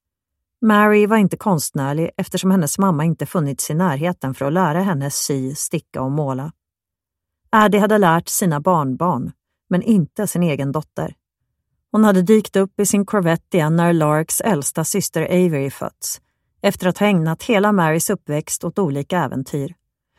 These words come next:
medan Larks morfar uppfostrade barnen. Barnbarnen hade fått henne att slå sig till ro lite, och Mary hade aldrig försökt hindra henne från att träffa dem. Det var svårt att avgöra vad Mary egentligen tyckte om sin mamma,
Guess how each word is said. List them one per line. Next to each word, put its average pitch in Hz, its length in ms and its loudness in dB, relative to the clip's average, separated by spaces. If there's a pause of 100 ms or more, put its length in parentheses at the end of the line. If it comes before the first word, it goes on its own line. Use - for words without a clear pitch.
(140)
medan 190 300 4
Larks 180 400 4
morfar 175 540 0
uppfostrade 156 640 -4
barnen. 135 380 -6 (1200)
Barnbarnen 196 640 6
hade 196 200 2
fått 170 260 0
henne 170 140 2
att 175 80 2
slå 156 280 -2
sig 165 180 0
till 180 160 -2
ro 185 160 0
lite, 139 440 -6 (720)
och 220 100 2
Mary 180 400 6
hade 185 200 4
aldrig 185 360 2
försökt 165 440 -4
hindra 147 340 0
henne 156 260 0
från 165 240 -2
att 156 100 -4
träffa - 280 -4
dem. 180 200 -8 (760)
Det 196 80 -4
var 220 60 2
svårt 233 420 -2
att 214 60 0
avgöra 202 480 2
vad 170 140 0
Mary 156 380 0
egentligen 185 580 -2
tyckte - 380 -8
om 151 120 -2
sin 143 220 -6
mamma, 156 340 -4